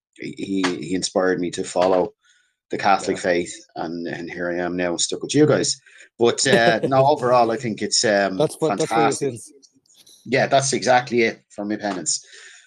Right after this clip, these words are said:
Speaker 1: But no, overall, I, I, I, I was very impressed with that, and, uh, it was a short time. We do have to get him on again, because he, I think he is, he is definitely, um, hitting the nail on the head when it comes to what's going on here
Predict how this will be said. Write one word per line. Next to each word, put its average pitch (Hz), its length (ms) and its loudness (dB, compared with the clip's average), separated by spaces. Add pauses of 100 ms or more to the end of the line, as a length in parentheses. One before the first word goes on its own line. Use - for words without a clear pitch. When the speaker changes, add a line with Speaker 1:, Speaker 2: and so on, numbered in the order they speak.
(120)
Speaker 1:
But 131 260 2
no, 156 300 6
overall, 147 500 6
I, 117 120 0
I, 110 200 -6
I, 104 180 0
I 101 280 -4
was 95 120 -12
very 107 240 -2
impressed 123 640 -4
with 110 320 -4
that, 110 380 4
and, 104 280 -2
uh, 101 40 0 (320)
it 101 80 -4
was 113 260 0
a 107 40 -4
short 101 340 -4
time. 107 320 -2
We 113 120 -4
do 123 220 -2
have 120 180 -2
to - 80 -12
get 107 120 0
him 104 120 0
on 98 140 -2
again, 98 280 -2
because 101 260 -6
he, 90 200 -6
I 98 60 -4
think 110 240 -6
he 117 420 -2 (240)
is, 110 320 -2 (1080)
he 131 80 2
is 131 100 4
definitely, 151 600 2
um, 113 360 2 (460)
hitting 127 240 -8
the 117 80 0
nail 113 240 0
on 107 100 -2
the 98 60 -8
head 107 260 0
when 98 100 -4
it 95 80 -8
comes 107 300 -6
to 101 400 -2
what's 101 260 -4
going 101 220 -2
on 120 180 2
here 98 320 -4